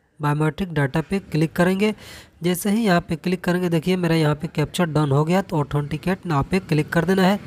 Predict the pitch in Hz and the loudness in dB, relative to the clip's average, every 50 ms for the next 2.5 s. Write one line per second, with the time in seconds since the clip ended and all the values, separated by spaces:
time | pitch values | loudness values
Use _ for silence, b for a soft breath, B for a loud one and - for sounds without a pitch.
0 | - B B B B B B B - 180 185 208 202 214 202 196 185 185 214 202 | -12 B B B B B B B -2 2 2 2 2 2 2 2 2 2 2 2
1 | 185 175 170 165 165 165 165 - - 214 - - - 165 151 - - 208 190 147 | 2 2 2 4 2 2 0 0 -2 -4 -2 0 0 0 0 0 0 0 0 2
2 | 139 160 180 175 196 190 170 185 220 | 2 2 4 4 4 4 4 4 2